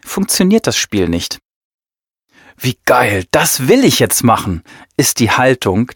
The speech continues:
die du bei deiner Lieblingsmethode haben solltest. Eine Sogmotivation, eine Motivation, die von innen herauskommt. Du machst es gern. Das beste Erlebnis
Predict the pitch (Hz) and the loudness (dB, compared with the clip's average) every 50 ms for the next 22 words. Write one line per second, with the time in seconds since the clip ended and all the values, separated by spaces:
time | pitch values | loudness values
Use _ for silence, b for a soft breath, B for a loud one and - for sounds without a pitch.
0 | - - 123 120 120 - 104 104 117 107 104 101 101 110 - - 104 101 98 - | -6 -4 -2 -2 0 0 0 2 2 2 0 0 0 -2 -2 -2 -2 -2 -2 -2
1 | - 117 113 - - 139 139 151 139 131 160 185 175 127 98 87 - 87 80 - | -2 -4 -2 -2 0 0 2 2 2 2 2 0 2 0 0 0 0 0 0 -2
2 | - 90 90 - - - B B B B B - 117 117 120 117 104 107 117 165 | -4 -6 -8 -8 -12 -16 B B B B B 0 2 4 4 2 2 2 4 4
3 | 175 202 - - - 110 107 - - 101 87 92 85 - - - - 90 82 80 | 6 4 4 2 2 0 2 0 -2 -4 -2 -4 -4 -2 -2 -4 -2 -2 -2 -2
4 | 80 87 - B B B B B - 104 104 104 117 - - 117 110 104 - - | -4 -6 -12 B B B B B -4 0 0 0 0 0 -2 -2 -2 -2 -2 -2
5 | - - 139 139 139 131 131 - - - 101 85 - _ - 175 202 196 120 95 | -2 0 2 2 2 0 -2 -4 -4 -4 -6 -6 -6 _ 0 2 4 4 4 2
6 | - - 104 90 90 82 80 - - - - - 85 85 - - - _ _ _ | 0 -2 -2 0 0 0 0 -2 -4 -6 -4 -4 -4 -6 -8 -14 -20 _ _ _
7 | _ _ _ - - 107 98 107 104 - - - - 90 - - - 104 92 - | _ _ _ -6 -4 0 2 2 0 0 -2 -4 -4 -4 -4 -4 -6 -8 -6 -2
8 | - 120 131 135 117 87 78 80 82 - _ _ _ _ _ _ b b b b | 0 2 2 2 0 -2 -4 -6 -10 -12 _ _ _ _ _ _ b b b b
9 | b b b b b b b b b - 123 - - - - _ _ - 135 156 | b b b b b b b b b -4 -4 -2 -4 -6 -8 _ _ 0 0 2
10 | 160 - - - 180 180 - 156 165 160 160 151 143 - - - 92 90 90 - | 2 0 0 2 2 4 4 6 6 6 6 4 2 2 0 -2 -2 0 -2 -2
11 | - - | -6 -8